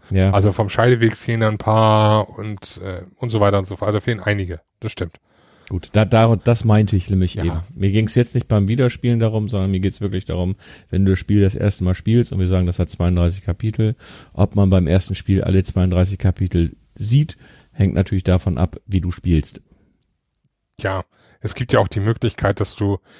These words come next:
Speaker 2: mit Kara dann, also was du natürlich dann auch nicht erleben wirst, wenn das so passiert, aber ansonsten, dass du mit Kara vom Busbahnhof, äh, fließt.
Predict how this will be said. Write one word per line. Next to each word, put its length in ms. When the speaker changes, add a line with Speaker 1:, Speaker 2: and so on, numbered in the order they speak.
Speaker 2:
mit 180
Kara 500
dann, 300
also 340
was 260
du 40
natürlich 240
dann 140
auch 120
nicht 140
erleben 300
wirst, 180
wenn 80
das 120
so 100
passiert, 360
aber 200
ansonsten, 480
dass 180
du 60
mit 140
Kara 320
vom 240
Busbahnhof, 840
äh, 20
fließt. 600